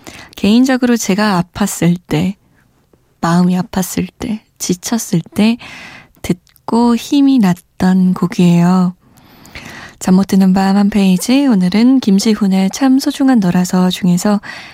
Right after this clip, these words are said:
일부분 읽어드렸어요. 아파도 괜찮다.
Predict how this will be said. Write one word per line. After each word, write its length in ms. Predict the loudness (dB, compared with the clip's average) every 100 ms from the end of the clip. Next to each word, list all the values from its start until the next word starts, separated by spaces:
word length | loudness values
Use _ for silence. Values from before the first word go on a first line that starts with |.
| -12 -2
일부분 520 | 0 0 0 0 0
읽어드렸어요. 1040 | 0 0 0 -2 -2 -4 -2 0 2 0 -4 _ _ _ _ -20 -20 -20 _ _ _ _ -6
아파도 520 | -6 -4 -2 0 0
괜찮다. 760 | 0 0 0 0 -2 -2 -2 -4